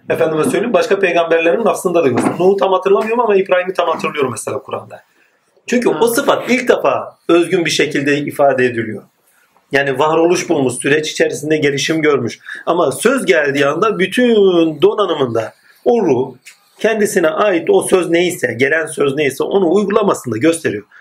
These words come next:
Artık bilgi yaşama geçti demektir. Teslim olmadığınız bilgi yaşama geçti dememek, geçmez. Ki peygamber burada çok önemli bir şey söylüyor. "Ben Müslümlerin ilkiyim." demesi Rabbimi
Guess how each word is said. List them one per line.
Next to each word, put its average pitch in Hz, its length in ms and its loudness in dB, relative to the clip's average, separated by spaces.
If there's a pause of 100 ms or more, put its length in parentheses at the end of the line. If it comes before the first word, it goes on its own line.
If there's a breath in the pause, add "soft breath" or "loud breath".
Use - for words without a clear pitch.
Artık 156 320 -4
bilgi 151 240 -4
yaşama 123 360 0
geçti 190 360 0
demektir. - 440 -16 (500 loud breath)
Teslim 151 340 0
olmadığınız 165 640 2
bilgi 180 220 0
yaşama 147 340 0
geçti 127 340 0
dememek, 170 320 -2 (220)
geçmez. 139 540 -4 (540 loud breath)
Ki 160 280 2
peygamber 175 420 2
burada 190 160 2
çok 156 160 -2
önemli 156 260 2
bir 131 40 -6
şey 175 180 0
söylüyor. 110 480 -6 (420)
"Ben 196 140 4
Müslümlerin 156 560 0
ilkiyim." 214 400 0
demesi 117 340 0
Rabbimi 127 480 -4